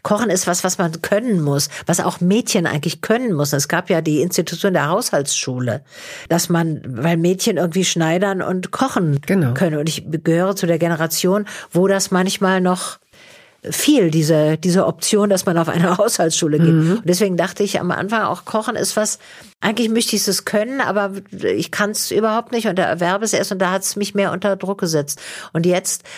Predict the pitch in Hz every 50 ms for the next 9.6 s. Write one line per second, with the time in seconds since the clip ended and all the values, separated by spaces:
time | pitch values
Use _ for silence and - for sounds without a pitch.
0 | - - - 202 208 220 196 202 - - 202 196 - 190 175 - - - - 196
1 | 220 269 277 - 214 202 202 - - - - - 233 240 - 254 254 247 240 -
2 | - - - - - 202 220 - - - 190 - 202 185 - - - - 196 165
3 | 220 220 - 202 175 - - - - 175 160 156 151 151 135 139 139 135 135 139
4 | 143 139 110 120 143 - 160 151 - - - - - 180 175 - - 185 170 170
5 | 196 247 269 - - - - - 151 147 147 147 - 151 143 - - - 156 156
6 | 160 160 156 139 139 - - - - 147 143 143 - 220 196 143 143 147 147 -
7 | - - - - - - - - 180 180 190 165 - 170 196 190 - - 190 185
8 | 185 185 196 226 240 - 233 196 190 - - 196 170 160 170 170 175 170 165 165
9 | 165 160 165 175 - - 180 180 170 180 175 170